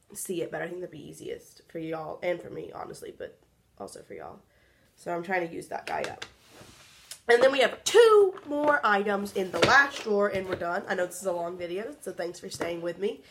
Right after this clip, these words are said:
This is the Makeup Forever, uh, Christmas palette. And in here, I'm trying to use up this shade M E sixteen,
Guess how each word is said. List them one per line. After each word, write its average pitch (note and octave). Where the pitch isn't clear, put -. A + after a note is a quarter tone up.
This B3
is C#4
the C#4+
Makeup B3
Forever, G#3
uh, F#3
Christmas A3
palette. C4+
And G3
in F#3
here, A#3
I'm G#3
trying G3+
to G3+
use F#3+
up G3
this F3+
shade F3
M F#3+
E F#3
sixteen, C#4